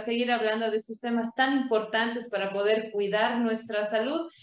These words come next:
en un siguiente taller de la Escuela de Género. Muchísimas gracias, doctora, y decirles, por favor, a todos que, bueno, vamos a solicitar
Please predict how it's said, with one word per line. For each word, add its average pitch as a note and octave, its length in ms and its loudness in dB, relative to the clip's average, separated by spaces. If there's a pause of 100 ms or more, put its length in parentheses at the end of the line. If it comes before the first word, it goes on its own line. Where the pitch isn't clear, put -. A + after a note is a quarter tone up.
(180)
en D4 140 2
un F4 100 4
siguiente D4 400 2
taller B3 420 4
de A#3 100 2
la A3 100 4
Escuela A3 440 2
de G#3 140 0
Género. G3+ 580 -2
Muchísimas C#4+ 560 -2
gracias, D4+ 500 2
doctora, C#4+ 560 2 (220)
y C#4 120 -2
decirles, F#4 440 2
por D4 180 -4
favor, C4+ 260 0
a B3+ 120 0
todos C4+ 340 -2
que, G3+ 240 -2
bueno, G#3+ 220 -4
vamos G#3+ 300 -2
a G#3+ 60 0
solicitar A3 720 -2